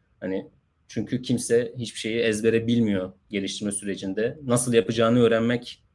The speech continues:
biraz ne olduğunu öğrenmekten daha önemli. Ne, neyi nerede bulacağını öğrenmek de çok önemli. Ona göre araştırmaktan hiç çekinmemeliyiz bu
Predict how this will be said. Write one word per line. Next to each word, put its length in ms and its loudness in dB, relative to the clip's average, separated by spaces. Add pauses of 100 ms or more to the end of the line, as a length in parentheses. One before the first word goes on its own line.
(180)
biraz 280 0
ne 180 2
olduğunu 460 0
öğrenmekten 680 -2 (160)
daha 240 2
önemli. 380 0
Ne, 200 -2
neyi 220 2
nerede 260 2
bulacağını 420 -2
öğrenmek 500 -2 (640)
de 80 -4
çok 180 -6
önemli. 460 -4
Ona 180 -2
göre 380 -2 (220)
araştırmaktan 580 0
hiç 120 -2
çekinmemeliyiz 840 -6
bu 160 -14